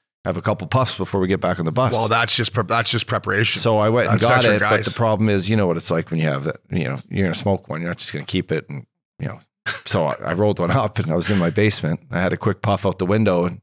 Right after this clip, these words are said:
Speaker 1: sure as shit, I hear my mom coming down the stairs, thought she was asleep. And I'm like, "Oh, fuck." And then she's, I remember she vividly, she's like, "It smells like matches down here." I'm like, "Yeah, yeah, yeah. I was just in the bathroom, at,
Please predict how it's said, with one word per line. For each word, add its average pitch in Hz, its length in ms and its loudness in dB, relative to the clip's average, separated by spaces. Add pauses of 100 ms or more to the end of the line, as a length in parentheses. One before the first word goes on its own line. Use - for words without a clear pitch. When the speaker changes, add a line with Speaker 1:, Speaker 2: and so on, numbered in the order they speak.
Speaker 1:
sure 104 300 2
as 98 60 4
shit, 101 300 2
I 92 80 2
hear 92 160 2
my 92 140 2
mom 95 240 4
coming 92 240 0
down 82 140 2
the 80 60 0
stairs, 85 320 2
thought 95 180 0
she - 100 -4
was 90 120 0
asleep. 107 420 2
And 85 80 0
I'm 82 80 2
like, 82 220 -2
"Oh, 104 140 2
fuck." - 280 -8 (800)
And 87 100 0
then 92 120 2
she's, 98 300 2
I 85 60 2
remember 98 320 4
she - 160 0
vividly, 87 380 0
she's 85 200 -2
like, 85 140 0
"It - 220 -14
smells 247 240 0
like 170 140 -2
matches 160 360 -2
down - 180 -4
here." 151 240 -6 (100)
I'm 143 60 4
like, 175 100 2
"Yeah, 185 240 2
yeah, 151 180 4
yeah. 113 160 2
I 110 40 2
was 104 140 0
just 113 200 0
in 92 40 -4
the 92 60 0
bathroom, 90 500 0
at, 85 140 -6